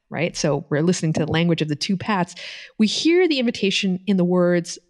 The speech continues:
of Moses to choose life, to choose good, and to do that today, to not put that off. And I think that's gr-, there's a great hope in that and a, a preaching possibility there.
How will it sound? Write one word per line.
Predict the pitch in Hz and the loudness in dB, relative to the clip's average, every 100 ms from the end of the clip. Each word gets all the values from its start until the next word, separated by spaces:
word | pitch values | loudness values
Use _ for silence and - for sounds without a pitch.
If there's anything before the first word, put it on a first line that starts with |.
| _ 185 | _ -2
of | 165 | 2
Moses | 160 165 160 | 2 2 0
to | - 165 | -2 -2
choose | - - 208 180 | -2 0 0 0
life, | - - - - | -4 -10 -16 -6
to | - 190 | -2 -2
choose | - 214 202 180 | 0 4 4 2
good, | 160 120 92 - - - - | -2 -2 -4 -14 -20 -20 -4
and | 170 170 | 0 2
to | 170 | 2
do | 196 208 | 2 0
that | 202 185 - | 0 -4 -4
today, | 165 - 160 139 87 - - | -6 -2 -2 -2 -4 -10 -8
to | 160 | -2
not | 160 214 | 0 0
put | - 277 | -2 -2
that | 269 226 | -2 -2
off. | - - - _ _ _ _ _ _ | -2 -8 -16 _ _ _ _ _ _
And | 196 196 | -2 0
I | |
think | 311 277 | 0 0
that's | 269 - | -2 -4
gr-, | - 202 - | -12 -14 -2
there's | 214 208 | 2 2
a | 190 | 2
great | 220 - | 0 0
hope | - 208 170 - - | 0 0 0 -2 -4
in | 165 160 | -2 0
that | 151 110 123 - | -2 -4 -6 -6
and | 151 151 | -4 -4
a, | - | -2
a | 190 | -2
preaching | 226 - 185 | 0 0 -2
possibility | 165 - 160 143 139 | -2 -4 -4 -4 -6
there. | 127 120 - | -6 -6 -6